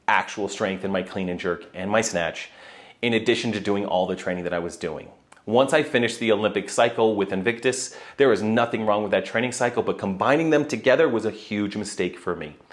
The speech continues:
So I stopped that, um, kind of went into some deload time, uh, taking it easy time, and then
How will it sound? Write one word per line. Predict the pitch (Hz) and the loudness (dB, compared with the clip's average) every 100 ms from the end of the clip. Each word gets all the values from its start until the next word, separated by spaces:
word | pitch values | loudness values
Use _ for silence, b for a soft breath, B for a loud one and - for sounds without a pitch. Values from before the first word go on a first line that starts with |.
| B B B | B B B
So | B 110 - - - _ _ - _ _ _ - | B 2 2 -2 -18 _ _ -20 _ _ _ -2
I | 120 | 0
stopped | - 135 131 | 4 4 6
that, | 113 113 - - _ B B | 4 4 0 -16 _ B B
um, | - 110 101 95 90 - | 2 4 4 2 -4 2
kind | 135 | 4
of | 113 | 4
went | 113 | 2
into | 110 113 | 0 -2
some | - 113 | -2 -4
deload | 98 101 107 98 95 - - | -2 2 4 4 2 -6 -10
time, | - 101 98 98 - | -4 0 0 -2 -6
uh, | - 87 82 | -4 -4 -2
taking | 113 104 104 | -4 -4 -4
it | 101 | -2
easy | 123 113 | -2 -2
time, | 113 110 104 | 0 0 0
and | 101 | 0
then | 101 101 95 | -2 -2 -6